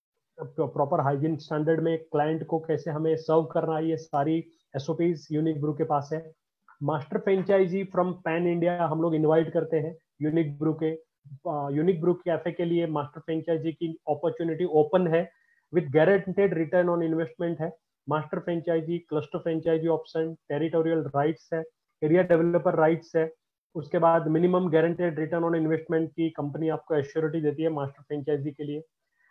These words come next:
यहाँ पे, अ, मेरा इंट्रोडक्शन दिया हुआ है, अ, managing director and founder, Unique Brew Cafe, Unique Brew Hospitality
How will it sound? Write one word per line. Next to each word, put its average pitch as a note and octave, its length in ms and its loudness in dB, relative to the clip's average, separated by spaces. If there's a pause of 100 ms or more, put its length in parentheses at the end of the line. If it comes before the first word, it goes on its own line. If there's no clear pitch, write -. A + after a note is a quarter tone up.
(240)
यहाँ D3+ 200 0
पे, F3+ 300 0 (340)
अ, C#3+ 180 0
मेरा D3+ 240 2
इंट्रोडक्शन D#3+ 480 -2
दिया D#3 180 2
हुआ D3+ 220 0
है, F#3 160 -12 (160)
अ, C3+ 180 2
managing D3+ 440 0
director D3+ 600 -4
and D#3+ 220 0
founder, D3+ 300 0
Unique D3 440 -4
Brew D3+ 180 -2
Cafe, D#3+ 440 -2
Unique D3 180 -4
Brew D3 160 -4
Hospitality C#3+ 540 -8